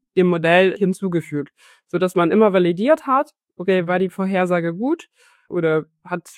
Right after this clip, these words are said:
das K-I-Modell das nicht so gut vorhergesagt und dadurch sind die Modelle immer besser geworden.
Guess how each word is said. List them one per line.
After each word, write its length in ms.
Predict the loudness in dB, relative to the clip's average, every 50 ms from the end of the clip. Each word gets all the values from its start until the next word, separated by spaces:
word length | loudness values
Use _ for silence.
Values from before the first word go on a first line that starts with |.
| -20 _ _
das 180 | _ -8 -8 -6
K-I-Modell 460 | -6 -4 -2 0 0 0 0 0 0
das 200 | 0 -2 -4 -4
nicht 180 | -4 -6 -4 -4
so 100 | -6 -6
gut 240 | -4 -6 -8 -8 -18 _
vorhergesagt 760 | _ -2 2 4 4 4 2 2 0 2 2 0 0 -4 -6
und 300 | -2 0 0 0 2 0
dadurch 340 | 0 0 0 0 -2 -6
sind 200 | -2 0 2 2
die 80 | 2 2
Modelle 400 | 0 0 2 2 2 4 4 4
immer 180 | 4 2 2 2
besser 320 | 0 -2 -2 -2 -4 -6
geworden. 460 | -6 -8 -12 -10 -10 -10 -10 -12 -14